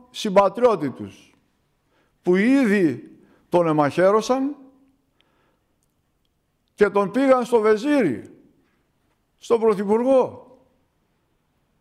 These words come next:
Και του είπαν, «Είμαστε, αφέντη, χτες το βράδυ εκεί,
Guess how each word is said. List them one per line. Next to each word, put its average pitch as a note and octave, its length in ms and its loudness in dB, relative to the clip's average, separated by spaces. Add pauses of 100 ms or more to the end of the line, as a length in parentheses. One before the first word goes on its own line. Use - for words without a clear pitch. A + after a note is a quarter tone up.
(500)
Και A3 160 0
του G#3+ 120 -6
είπαν, A#3 520 0 (720)
«Είμαστε, A3+ 460 0
αφέντη, G#3 400 0
χτες A3+ 240 -2
το G3+ 120 -2
βράδυ A#3 420 0
εκεί, G#3 500 -2